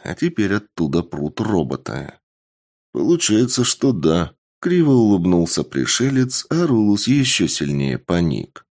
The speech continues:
«Ну, думаю, проблем не будет. Если я уничтожу мозговой центр базы, то и роботы перестанут нападать или вообще отключаться». «А если вы не сможете?» «Отступлю,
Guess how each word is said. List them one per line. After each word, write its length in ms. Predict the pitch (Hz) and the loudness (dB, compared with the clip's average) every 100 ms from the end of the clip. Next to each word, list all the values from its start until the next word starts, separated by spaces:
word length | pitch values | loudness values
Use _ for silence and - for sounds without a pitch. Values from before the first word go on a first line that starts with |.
| _ _ _ _ _ _ | _ _ _ _ _ _
«Ну, 220 | - 143 107 | -2 0 4
думаю, 380 | 120 127 113 | 4 6 4
проблем 460 | 98 101 92 110 101 | 4 2 2 2 4
не 80 | 95 | 2
будет. 480 | 82 80 53 - - | 2 0 -2 -6 -10
Если 380 | - 76 127 117 | -4 -2 0 0
я 160 | 117 123 | 2 4
уничтожу 560 | 113 101 - 127 107 | 4 2 2 2 2
мозговой 540 | 95 92 85 87 95 104 | 2 2 2 4 4 2
центр 480 | - 104 95 90 85 | 2 0 0 0 0
базы, 440 | 82 123 107 78 | 2 0 0 -2
то 300 | - 78 67 | -2 0 2
и 120 | 62 | 0
роботы 480 | 65 90 127 101 78 | 2 2 2 2 0
перестанут 640 | 80 82 - 78 73 65 | 0 0 0 -2 -2 -2
нападать 560 | 80 80 82 90 87 - | -4 0 0 2 0 -2
или 240 | 65 55 | -8 -8
вообще 420 | 50 55 - - 95 | -8 -8 -4 0 0
отключаться». 880 | - 87 - 85 - - 50 - _ _ _ _ _ _ - | 2 0 0 0 -2 -4 -8 -14 _ _ _ _ _ _ -12
«А 140 | 73 | -8
если 420 | 71 71 76 85 | -6 -2 0 2
вы 140 | 82 87 | 2 2
не 100 | 82 | 0
сможете?» 680 | - 85 87 90 - 82 - _ _ _ _ _ _ | 0 0 0 0 -2 -4 -6 _ _ _ _ _ _
«Отступлю, 760 | 58 - - 90 95 143 165 | -8 -4 0 0 4 4 4